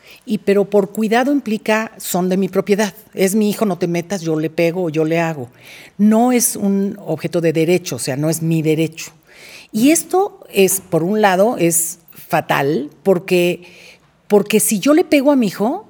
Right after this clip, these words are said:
¿tú por qué te metes en mi vida, no? Y esto permea también a las instituciones. México es el primer lugar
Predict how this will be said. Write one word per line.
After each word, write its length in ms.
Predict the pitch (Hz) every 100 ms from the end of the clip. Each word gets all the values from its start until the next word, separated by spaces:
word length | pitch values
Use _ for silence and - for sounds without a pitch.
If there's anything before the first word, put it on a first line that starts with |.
| -
¿tú 100 | 233
por 160 | 311
qué 100 | -
te 120 | - 277
metes 280 | 269 -
en 100 | 247
mi 120 | 220 240
vida, 300 | 294 202 127
no? 240 | 143 427 _ _ _ - -
Y 180 | 220
esto 280 | 311 - 392 -
permea 580 | 226 196 208 233 294 -
también 260 | 185 180 254
a 20 |
las 160 | 285 170
instituciones. 800 | 151 143 156 156 208 175 123 -
México 320 | 247 294 -
es 80 | 240
el 100 | 226
primer 360 | 190 196 220 277
lugar 480 | 285 190 160 175